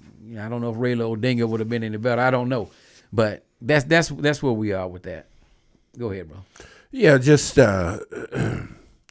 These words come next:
Speaker 2: statement, uh, the ideological contrast between globalization austerity versus,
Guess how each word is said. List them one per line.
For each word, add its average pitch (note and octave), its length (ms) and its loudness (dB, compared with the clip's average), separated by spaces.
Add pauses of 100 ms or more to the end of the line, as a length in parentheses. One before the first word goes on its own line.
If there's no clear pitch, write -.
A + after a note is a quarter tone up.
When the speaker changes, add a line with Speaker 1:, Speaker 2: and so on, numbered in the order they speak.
(1160)
Speaker 2:
statement, C3 760 4
uh, F2 360 -2 (280)
the D2+ 200 -10 (800)
ideological A#2+ 1040 2
contrast F2 840 -4
between D#2+ 840 -8 (840)
globalization B2 920 8
austerity F#2+ 1080 2 (160)
versus, D#2+ 1300 -6